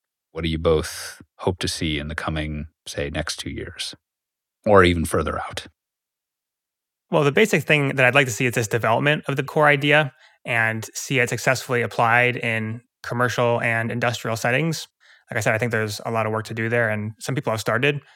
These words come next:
Speaker 2: but I'd like to see that really land. And then assuming we're able to get the basic development landed, a particular direction I'm really excited about is non-centralized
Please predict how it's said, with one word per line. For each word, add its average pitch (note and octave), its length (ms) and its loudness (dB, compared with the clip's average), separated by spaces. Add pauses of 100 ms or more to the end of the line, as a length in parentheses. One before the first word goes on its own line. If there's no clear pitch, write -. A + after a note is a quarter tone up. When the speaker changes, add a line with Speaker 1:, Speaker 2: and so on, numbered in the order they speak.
(220)
Speaker 2:
but B2+ 140 -2
I'd A#2+ 40 2
like A#2+ 100 0
to A2+ 40 -6
see C3 100 -6
that A2 160 -2
really A2+ 160 0
land. A2 460 0 (840)
And D3 100 0
then D#3 80 4
assuming F#3+ 380 4
we're C#3 100 8
able C3+ 200 4
to C3+ 100 0
get B2+ 220 2
the A#2 260 4 (120)
basic B2+ 340 0
development A#2+ 580 2 (180)
landed, A#2 640 2 (480)
a B2+ 100 -2
particular E3 400 2
direction C3+ 360 2
I'm A#2 120 -2
really C3+ 220 6
excited B2 340 2
about C#3 360 4
is A2+ 600 -2 (380)
non-centralized B2 1200 2